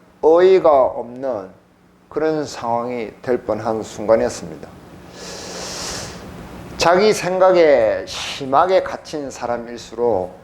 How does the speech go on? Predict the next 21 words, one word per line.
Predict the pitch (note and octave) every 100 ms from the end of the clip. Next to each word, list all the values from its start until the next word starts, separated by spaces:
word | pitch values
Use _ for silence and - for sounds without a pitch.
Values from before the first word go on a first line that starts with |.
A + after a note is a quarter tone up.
| -
다른 | - A2+ D3+ D#3
사람과 | - G#2 G2 G2+ G2 D2+ C#2 - - - - -
마찰을 | A2 D3 F3 - D3+ D3 D#3+ A2+ - _ _ _ -
굉장히 | - F3 F3 E3+
많이 | D#3 G#2 B2 D#3 B2 F2 - - - -
그리고 | D#3 D#3+ C3+ A2 - - - -
더 | C#3 D#3 D#3
빈번하게 | - E3+ F#3 E3+ C3 B2+ C#3 G#2+ - - - -
더 | C#3+ C#3+
크게 | - - E3+ D#3+ B2 - - -
만들어내는 | G#2+ A2+ C#3 D3 D3+ B2+ A#2+ B2
성향이 | - A2 G2+ A#2
있습니다. | G2+ - F2 D#2+ D2 - - - - - - - - - - - - - - - - - -
이렇게 | - G3 F3+
자기 | E3+ F#3
생각에 | E3+ F#3 G3 F3
많이 | D3+ D3+ F3
갇혀있는 | - D3 F#3+ F3 D#3
데다가 | C3+ A#2 G2+ G2 F#2+
감정적인 | - B2+ D3 F3 F3+ F#3+ F3+ D#3+
사람은 | - A#2+ A2+ A#2 B2+ F2+